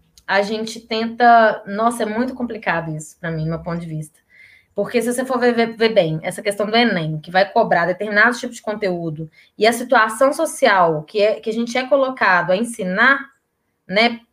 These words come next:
pra determinados grupos de pessoas, principalmente quando a gente fala de vulnerabilidade social, é muito difícil cumprir, né? E, <clears throat> então, assim, né, eu, a gente fica em cima de uma corda bamba enquanto professor, né?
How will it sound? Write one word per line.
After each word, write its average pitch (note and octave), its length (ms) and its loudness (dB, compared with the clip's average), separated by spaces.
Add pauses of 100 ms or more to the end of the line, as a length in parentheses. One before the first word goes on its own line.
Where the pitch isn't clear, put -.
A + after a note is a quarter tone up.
pra G3 100 -6
determinados A3 600 0
grupos A3 420 -4
de F#3+ 60 -12
pessoas, F#3 380 -6
principalmente B3 400 -2
quando A#3 100 -2
a A3+ 40 0
gente A3+ 120 -2
fala G#3 160 2
de G3+ 120 -4
vulnerabilidade F#3 680 0
social, A3 560 0 (800)
é - 80 -6
muito D4 260 0
difícil C#4 400 -6
cumprir, A3+ 480 -4 (340)
né? A3 360 -2 (840)
E, A#3+ 640 2
<clears throat> D4 800 -2
então, B3 340 2
assim, A3 800 -2 (2750)
né, A#3 460 4
eu, C4+ 60 6
a A3+ 140 2
gente B3+ 260 -4
fica C4+ 240 2
em D4+ 140 2
cima D4 260 0
de C#4 60 2
uma D4 180 6
corda C4+ 240 4
bamba A3+ 560 2
enquanto G#3+ 320 -4
professor, A3 600 -6
né? G3+ 340 -2